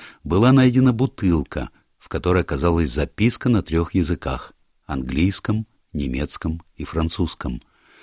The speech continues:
В этой записке сообщалось, что Британия потерпела крушение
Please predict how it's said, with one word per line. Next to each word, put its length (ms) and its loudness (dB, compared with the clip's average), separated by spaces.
В 80 -2
этой 180 2
записке 580 0
сообщалось, 840 -2
что 220 -4
Британия 680 2
потерпела 580 0
крушение 800 -2